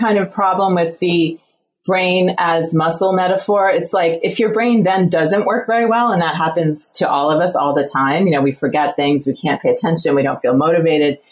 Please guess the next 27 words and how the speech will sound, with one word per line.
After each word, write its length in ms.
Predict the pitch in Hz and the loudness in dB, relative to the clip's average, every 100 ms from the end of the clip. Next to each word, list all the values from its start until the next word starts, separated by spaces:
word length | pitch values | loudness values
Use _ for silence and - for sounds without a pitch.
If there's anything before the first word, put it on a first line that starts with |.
| _ _ _ | _ _ _
What 420 | - 202 180 190 190 | -8 -2 2 2 2
is 180 | 185 - | 0 0
there 180 | 180 170 | 0 2
to 60 | |
blame 460 | 160 180 180 180 156 | 0 0 0 0 0
except 440 | 165 165 165 156 - | -2 -2 -4 -4 -2
for, 380 | 165 151 147 147 | 0 0 0 0
you 120 | 151 | 0
know, 160 | 143 | 0
"Well, 160 | 143 151 | 0 0
I 60 | 143 | 0
guess 200 | 151 - | -2 -2
my 140 | 147 | -2
brain 260 | 147 143 143 | -2 -4 -2
isn't 300 | 156 156 139 | 0 2 0
that 240 | 135 135 | 0 -4
strong," 480 | - 185 190 180 170 | -4 -2 0 2 0
or, 60 | 147 | 0
"I 100 | 147 | -2
haven't 440 | 165 147 151 135 | -2 0 0 0
been 120 | 135 | 0
exercising 720 | 131 165 - 165 175 156 156 | -2 -2 -2 -2 0 0 0
it 120 | 151 147 | -2 0
that 200 | 143 156 | 0 0
much," 280 | 147 - - | -2 -2 -2
when 240 | 156 151 | 0 2
really 540 | 196 269 214 165 151 | 2 2 2 0 -2